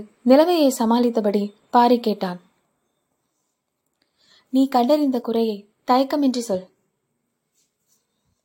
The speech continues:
"குறையை சொல்வதில் எனக்கு தயக்கமில்லை.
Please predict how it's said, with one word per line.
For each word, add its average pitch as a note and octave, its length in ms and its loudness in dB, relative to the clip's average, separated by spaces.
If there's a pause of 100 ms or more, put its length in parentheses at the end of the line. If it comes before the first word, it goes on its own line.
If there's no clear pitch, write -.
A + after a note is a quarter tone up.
(1400)
"குறையை E4 320 2
சொல்வதில் B3 480 -2
எனக்கு A3 220 -10
தயக்கமில்லை. G#3 560 -8